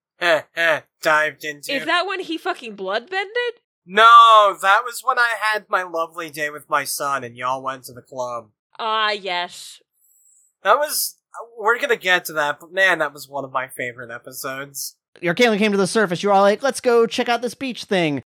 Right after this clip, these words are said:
Speaker 3: And basically, uh, a giant oil tanker slammed into a cruise ship and hit, what's the word, went aground.
Speaker 2: Did Brock hold a building up?
Speaker 3: Uh, yeah, he had to hold
Speaker 2: Yeah,
Speaker 3: a
Speaker 2: yeah.
Speaker 3: building up just long enough for civilians to get off of it.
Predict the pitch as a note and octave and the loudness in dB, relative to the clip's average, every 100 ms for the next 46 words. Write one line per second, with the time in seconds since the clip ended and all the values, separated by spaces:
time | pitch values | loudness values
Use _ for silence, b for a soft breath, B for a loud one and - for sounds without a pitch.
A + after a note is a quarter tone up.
0 | _ D#3+ D#3 D#3 D3+ E3+ E3+ F#3 D#3+ D#3+ | _ -2 0 0 0 0 -2 -6 -2 0
1 | D#3+ D#3 D3+ C#3+ C#3+ C#3 E3+ E3 E3+ F3 | 2 2 2 0 0 -4 -2 0 2 2
2 | G3 F3 E3 D3+ C#3 D3 C3+ - E3 D3+ | 2 2 0 -4 -2 -4 -6 -4 -2 0
3 | D3+ D3+ D#3 C#3+ C3 D3+ C3+ C3+ C3+ C3 | 0 -2 -2 -2 0 0 0 -2 -4 -4
4 | F#3+ F#3 D#3 - C#3+ - - C3 A#2+ D#3+ | 0 0 0 -2 -4 -6 -10 -8 -4 -4
5 | - _ - F#3+ E3+ C#3+ C#3 D3 B2 D3 | -6 _ -8 -2 0 0 0 -2 -2 -2
6 | D3 D#3 E3 B2+ _ - C#4+ A#3 D#4+ F4 | 0 0 -2 -4 _ -10 -10 -2 -2 -2
7 | F4 F#4 D#4+ C4 C#4 E4+ E4+ E4 _ b | -4 -6 -6 -8 -8 -12 -14 -18 _ b
8 | b _ _ - F3 F3+ F3+ D#3+ E3 E3+ | b _ _ 2 4 6 6 6 4 4
9 | D#3+ F3+ E3+ D#3 E3+ D#3+ D3+ C3+ E3 D3+ | 4 4 4 4 2 2 0 0 -2 0
10 | E3 D#3 D3 D#3 C#3+ C#3+ C#3+ C3+ B2+ C3 | 0 0 -2 -4 -4 0 0 -2 -4 -4
11 | C3 A#2 A#2 A2+ A#2 | -2 -2 -4 -8 -8